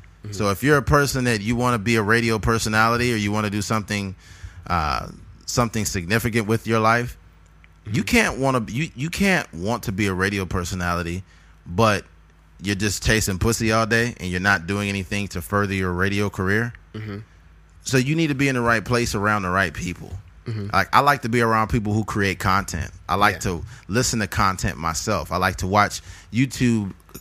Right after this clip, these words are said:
Speaker 2: uh, videos of people who create content. I
Speaker 1: Mm-hmm.
Speaker 2: like to consume myself in a world where I'm adapting, not only adapting, but I'm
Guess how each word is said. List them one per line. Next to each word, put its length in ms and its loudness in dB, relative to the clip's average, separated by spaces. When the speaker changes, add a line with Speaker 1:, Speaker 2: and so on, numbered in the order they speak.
Speaker 2:
uh, 160 4
videos 480 0
of 80 -6
people 240 -2
who 80 -2
create 320 -2
content. 480 -4
I 320 -18
Speaker 1:
Mm-hmm. 100 2
Speaker 2:
like 180 6
to 60 -4
consume 460 -2
myself 520 0
in 100 -2
a 40 -4
world 460 2
where 320 2
I'm 340 4
adapting, 920 2
not 180 6
only 180 -2
adapting, 500 2
but 180 -2
I'm 460 2